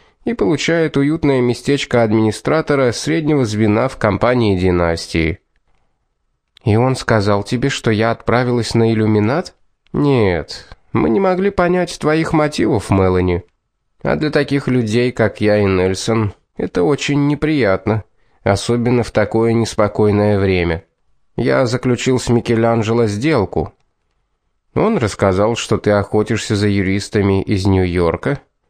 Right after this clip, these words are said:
а Нельсон разыскал их в шафрановой клинике и передал информацию Микеланджело. Мы хотели узнать, почему они представляют для тебя такой интерес. В конце концов, это было похоже на приближение очередного финансового скандала на Уолл-стрит».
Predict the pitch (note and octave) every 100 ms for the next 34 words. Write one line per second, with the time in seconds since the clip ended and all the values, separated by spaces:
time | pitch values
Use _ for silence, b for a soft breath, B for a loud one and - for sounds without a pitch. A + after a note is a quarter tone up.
0 | _ _ - G3 A#2+ A3 G#3 G2 F#2 G2
1 | C3 - G3 F#3+ E2+ F#3 - D#3 - E3
2 | F#3 F3+ F3 C#3+ A#2 A2 G#2 A2 G#2+ b
3 | b b - G#2+ G#2 A#2 C3 C#3+ A2+ G#2
4 | G2+ F#2+ F#2+ F#2+ C3+ A#2 A#2+ A#2+ D3+ F3
5 | F3 G2 F#2 C#2+ - _ _ _ _ _
6 | - A#2+ B2+ B2 A#2+ A#2 A2+ A2 G#2+ A2+
7 | B2+ G#2 - - - A2+ C#3 C3 F#2 F#2
8 | G2 F#2+ - F#2+ F#2 G2 G2 G#2 G2 G#2
9 | G#2 G#2 G#2+ A#2+ A2 G#2 B2+ C#3 A2+ -
10 | - _ _ _ _ - F2+ E2+ - E3
11 | E3+ C#3 A2+ D3 - C3 D3 E3 B2 C#3+
12 | D3 C#3+ - A#2+ C3 D3+ D3 C#3+ B2 B2+
13 | G#2 A#2+ C3+ C3+ C3 B2+ B2+ G#2+ G#2+ B2+
14 | B2 - A#2 G2+ A2 - A2+ A2+ G2+ -
15 | G2 F2 F2 A#2 C#3 C3+ C#3 C#3 A2 B2
16 | B2 - G2 G2+ -